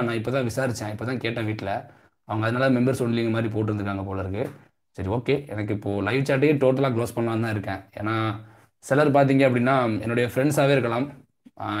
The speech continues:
இடையில வந்துட்டு லைவ் கிளாஸ்ல வந்துட்டு டிஸ்டர்ப் பண்றாங்க. ஓகே, அது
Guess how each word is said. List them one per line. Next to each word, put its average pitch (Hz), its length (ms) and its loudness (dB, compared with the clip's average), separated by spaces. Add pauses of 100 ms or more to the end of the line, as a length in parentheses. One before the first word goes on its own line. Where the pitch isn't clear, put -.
இடையில 127 280 2
வந்துட்டு 120 320 -2
லைவ் 113 140 0 (100)
கிளாஸ்ல 113 340 -4
வந்துட்டு 104 280 -4
டிஸ்டர்ப் 104 300 -8
பண்றாங்க. 101 320 -6 (840)
ஓகே, 135 200 4 (720)
அது 110 160 0